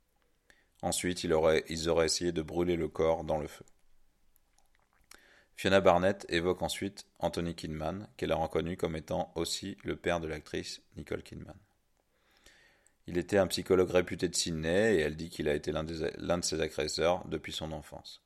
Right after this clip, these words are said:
Il est mort en deux mille quatorze, juste après qu'elle ait écrit à l'Ordre des médecins australiens pour le dénoncer. Elle dit que son premier souvenir de Kidman remonte à l'âge de trois ans, fin soixante-douze ou début soixante-treize, à l'occasion d'une séance de torture qu'elle décrit de manière assez précise.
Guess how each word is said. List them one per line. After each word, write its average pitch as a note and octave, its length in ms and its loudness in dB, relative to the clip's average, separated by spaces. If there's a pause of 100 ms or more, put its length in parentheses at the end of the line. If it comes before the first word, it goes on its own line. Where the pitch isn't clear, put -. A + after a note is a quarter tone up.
(140)
Il D#2+ 160 -6
est D#2+ 60 0
mort E2+ 200 4
en E2 60 4
deux E2 100 -2
mille D#2+ 180 -6
quatorze, F#2 420 0
juste - 260 -2
après E2+ 340 -2 (520)
qu'elle E2 160 0
ait D#2 80 4
écrit E2+ 220 -2
à D#2+ 40 4
l'Ordre D#2+ 200 4
des D#2+ 100 -2
médecins D2+ 300 -4
australiens D2+ 400 -6
pour D#2+ 160 -8
le D#2 100 -8
dénoncer. D2+ 420 -12 (1400)
Elle F2 160 0
dit A2+ 100 0
que - 80 -6
son F#2 100 0
premier G#2+ 240 -2
souvenir G2 320 0
de F2+ 100 -2
Kidman E2+ 440 0
remonte E2+ 320 0
à D#2 60 4
l'âge E2 140 0
de E2 80 -4
trois E2 380 4
ans, F2 160 -2
fin F2 240 -2
soixante-douze E2 720 -4
ou D#2+ 60 -6
début E2 240 -8
soixante-treize, E2 600 -4
à E2 40 0
l'occasion E2 360 -2
d'une E2 140 -4
séance E2+ 280 -2
de E2 100 -4
torture - 500 -4
qu'elle D#2+ 180 -4
décrit D#2 260 -8
de D#2 60 -8
manière D#2 280 -8
assez D#2 200 -4
précise. - 360 -16